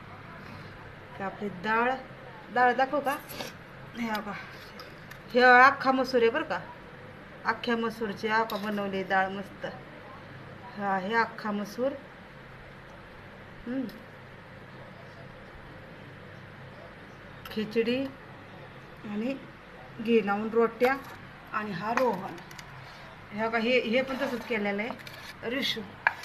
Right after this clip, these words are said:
दोघांना जेवाय वाढलेलं आहे, मंदिरात पण टेकलेलं आहे.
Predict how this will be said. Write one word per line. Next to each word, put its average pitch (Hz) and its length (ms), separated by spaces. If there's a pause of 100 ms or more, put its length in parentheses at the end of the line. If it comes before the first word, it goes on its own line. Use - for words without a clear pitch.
(480)
दोघांना 269 520
जेवाय 240 340
वाढलेलं 240 500
आहे, 277 80 (640)
मंदिरात 254 420
पण 254 220
टेकलेलं 240 440
आहे. 220 100